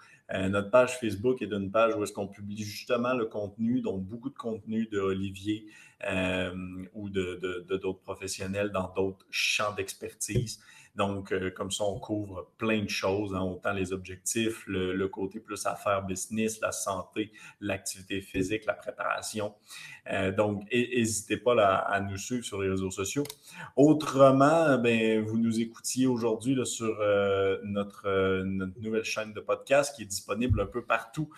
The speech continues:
Euh, donc, on est disponible sur Spotify, sur Apple Podcasts, sur Google Podcasts et même sur Deezer. Donc, euh, n'hésitez pas là, à, vous, euh, à, à vous abonner, à cliquer sur, euh, suivre. Et puis, euh,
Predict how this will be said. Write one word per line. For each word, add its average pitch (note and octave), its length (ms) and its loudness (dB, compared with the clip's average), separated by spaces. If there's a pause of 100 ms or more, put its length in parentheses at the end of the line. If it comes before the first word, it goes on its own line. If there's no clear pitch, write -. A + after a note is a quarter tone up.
(300)
Euh, G2+ 180 -2
donc, G2 260 -2
on G2+ 100 -4
est G2+ 60 -4
disponible G#2 480 -4
sur G2 180 -10
Spotify, A#2 640 4
sur G#2+ 260 -2
Apple G2+ 320 0
Podcasts, - 520 2
sur G2 120 -10
Google G#2+ 400 2
Podcasts C#3 480 2
et G#2+ 40 -6
même G2 240 -4
sur G2 180 -6
Deezer. G2 520 0 (440)
Donc, G2 480 0
euh, F#2 280 0
n'hésitez G#2 420 -2
pas A2+ 160 2
là, G#2 200 6
à, G2 60 2
vous, G#2 340 0
euh, F#2 400 2
à, G2+ 240 4 (360)
à G#2+ 200 -2
vous G2+ 200 -6
abonner, G#2 460 2
à F#2+ 60 -4
cliquer - 320 -6
sur, F#2+ 240 -4
euh, F2+ 100 0
suivre. B2+ 500 2 (420)
Et G#2+ 120 0
puis, A#2+ 320 4
euh, G#2 300 8